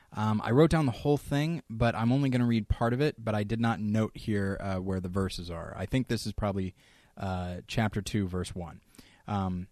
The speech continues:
I'm not a hundred percent on that, though. Uh, "If we claim to be without sin, we deceive ourselves and the truth is not in us.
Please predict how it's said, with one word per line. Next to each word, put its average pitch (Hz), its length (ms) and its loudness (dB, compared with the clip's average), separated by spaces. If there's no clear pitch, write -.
I'm 101 80 -2
not 98 140 2
a 92 60 2
hundred 92 160 -2
percent 85 240 -6
on 80 100 -12
that, 82 160 -14
though. - 140 -14
Uh, 113 240 4
"If 117 180 0
we 135 100 10
claim 175 380 6
to 143 120 2
be 127 160 6
without 117 360 4
sin, 104 340 2
we 101 100 4
deceive 123 380 2
ourselves 98 540 2
and 101 100 0
the 95 60 -2
truth 113 260 2
is 98 100 -2
not 98 200 0
in 101 160 -4
us. - 220 -10